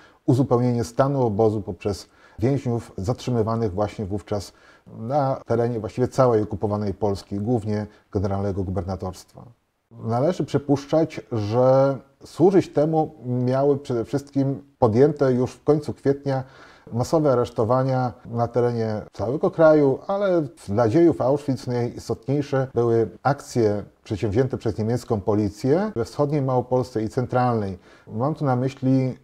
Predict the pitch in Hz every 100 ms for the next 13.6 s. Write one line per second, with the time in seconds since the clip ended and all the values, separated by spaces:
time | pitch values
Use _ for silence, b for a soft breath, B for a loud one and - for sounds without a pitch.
0 | - 113 131 143 110 104 104 107 117 123
1 | 113 101 b b b _ - - 101 110
2 | 117 127 156 151 120 107 - 127 127 -
3 | 113 110 120 107 - 156 143 117 104 92
4 | 92 113 120 110 147 156 110 98 175 -
5 | 143 - 127 123 127 135 - B B B
6 | B 117 117 - 113 127 123 101 101 101
7 | 127 - - - 101 120 104 101 101 101
8 | 110 110 - 160 196 240 - - - 131
9 | 139 151 151 147 131 - 127 113 123 127
10 | 120 120 110 117 120 110 110 110 110 107
11 | 107 117 - - 139 147 - 139 120 120
12 | - 107 107 101 104 87 98 104 - 92
13 | 87 98 - - -